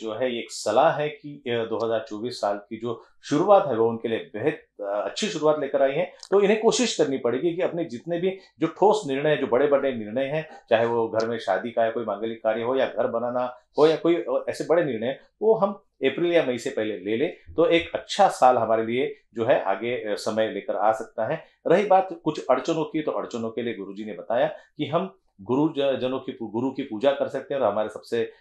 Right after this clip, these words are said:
आद्य गुरु जो होते हैं हमारे माता पिता होते हैं। अगर हम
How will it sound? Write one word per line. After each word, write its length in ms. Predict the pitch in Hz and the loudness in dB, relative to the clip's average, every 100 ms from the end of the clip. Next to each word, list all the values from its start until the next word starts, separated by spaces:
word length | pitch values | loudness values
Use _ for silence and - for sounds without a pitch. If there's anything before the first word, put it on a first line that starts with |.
| _ 113 | _ 2
आद्य 260 | 117 123 | 2 2
गुरु 180 | 135 113 | -2 -4
जो 160 | 107 98 | -4 -8
होते 200 | 92 110 | -6 -8
हैं 80 | 104 | -2
हमारे 200 | 98 85 | -2 -2
माता 200 | 87 95 | -6 -8
पिता 280 | 107 101 95 | -8 -4 -4
होते 260 | 98 117 | -4 -8
हैं। 180 | 127 160 _ - | -8 -10 _ -4
अगर 140 | 110 | -2
हम 100 | 113 | -2